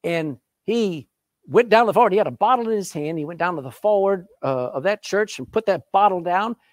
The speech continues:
And he said to that preacher, he says, "What do I do to get born again?" That preacher got on his knees with him, took him through the scriptures. Christmas Evans got born again, bawling like a, like a baby, crying out to God to save a wretch like him.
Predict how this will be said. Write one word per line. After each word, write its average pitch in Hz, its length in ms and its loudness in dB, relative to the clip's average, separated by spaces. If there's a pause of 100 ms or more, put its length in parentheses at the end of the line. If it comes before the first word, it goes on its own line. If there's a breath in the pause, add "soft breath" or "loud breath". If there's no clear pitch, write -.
(140)
And 117 100 -12
he 117 40 -10
said 190 280 -4
to - 80 -10
that 190 200 -2
preacher, 175 300 -6
he 143 100 -6
says, 123 300 -12
"What 147 120 -4
do 175 80 2
I 175 100 2
do 143 180 -6
to 127 80 -10
get 120 160 -10
born 143 220 -6
again?" 135 340 -10
That 135 200 -16
preacher - 260 -12
got 151 180 0
on 160 140 0
his 143 160 -6
knees 160 320 -8
with 156 180 -4
him, 165 180 -2
took - 160 -6
him 139 80 -10
through 170 140 -8
the 143 100 -8
scriptures. 175 540 -10 (720)
Christmas 214 320 -6
Evans 147 320 -4
got 147 380 -8
born 175 320 -4
again, 139 520 -8 (720)
bawling 196 360 2
like 185 200 -6
a, 156 260 -6
like 160 200 -6
a 123 60 -8
baby, 117 440 -6
crying 180 380 -6
out 175 160 -6
to 156 80 -16
God 151 240 -4
to 131 80 -10
save 165 320 -8
a 147 80 -4
wretch 151 280 -4
like 131 200 -14
him. 107 280 -16